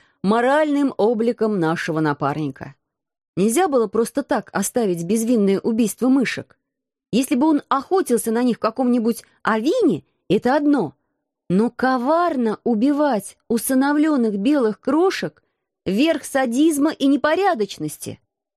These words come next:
Кроме того, оказалось, что профессор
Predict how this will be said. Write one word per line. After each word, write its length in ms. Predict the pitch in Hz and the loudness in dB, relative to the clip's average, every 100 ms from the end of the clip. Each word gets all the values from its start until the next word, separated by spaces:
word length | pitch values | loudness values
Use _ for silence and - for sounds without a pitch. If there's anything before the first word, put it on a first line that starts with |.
| _ | _
Кроме 420 | - 240 311 349 | -2 0 0 0
того, 420 | 277 220 190 160 143 _ _ _ | 0 -2 -2 -6 -8 _ _ _
оказалось, 680 | 165 190 196 190 202 233 240 | -10 -4 -2 0 0 0 0
что 220 | - - | -2 -4
профессор 720 | 214 202 175 - 175 - 247 | -2 -2 -4 -2 -2 0 -2